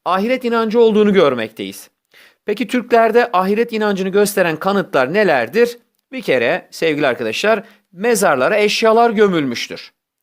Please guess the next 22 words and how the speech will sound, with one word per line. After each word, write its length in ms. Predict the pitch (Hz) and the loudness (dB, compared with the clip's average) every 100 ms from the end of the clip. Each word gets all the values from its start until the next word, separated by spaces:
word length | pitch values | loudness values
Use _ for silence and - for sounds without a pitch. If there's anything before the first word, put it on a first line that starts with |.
| _ _ _ _ | _ _ _ _
Yine 320 | 156 208 226 | -4 0 2
balbal 420 | 180 185 180 208 220 | 2 2 4 4 4
taşları 500 | 214 208 - 208 190 | 2 0 2 2 4
vardır. 540 | 156 117 131 - - _ _ | 2 0 -4 -8 -16 _ _
Nedir 280 | 180 202 151 | -8 -4 -4
bu 120 | 131 | 0
balbal 360 | 123 113 110 113 | 2 2 2 -2
taşları? 580 | - 110 - 139 202 214 - - _ | -2 -6 -2 2 2 0 -6 -20 _
Türklerde 540 | - 190 - 127 110 165 | -10 -8 -2 -2 0 0
arkadaşlar, 680 | 143 127 123 - 196 214 - _ - _ _ | 0 -2 -4 0 0 -2 -6 _ -20 _ _
e, 340 | 147 143 143 147 | -8 -4 -4 -2
ölen 400 | 175 185 240 254 | 2 4 4 0
kişi 500 | 214 180 - 139 143 | -2 -4 -2 -2 -4
hayattayken 1040 | - 143 175 180 - 226 160 - 120 117 - _ _ _ _ | -4 0 0 0 -4 -6 -6 -2 0 0 -4 _ _ _ _
öldürdüğü 840 | 139 175 190 208 226 190 226 233 165 | 0 2 0 -2 -2 -2 -2 -2 -2
düşman 500 | 185 - 202 226 233 | -4 -2 -2 0 0
sayısı 580 | 208 208 170 156 160 151 | 0 0 0 0 -4 -2
kadar 300 | 151 135 131 | 0 2 2
arkadaşlar 640 | 127 147 135 120 123 143 | 0 0 -2 -2 -4 -2
ne 40 | |
olmuştur? 720 | 202 160 120 113 - 190 208 208 - - _ - | 2 2 2 -4 -2 2 2 2 -8 -20 _ -6
E, 640 | 147 143 139 131 131 | -4 -2 -2 -2 -4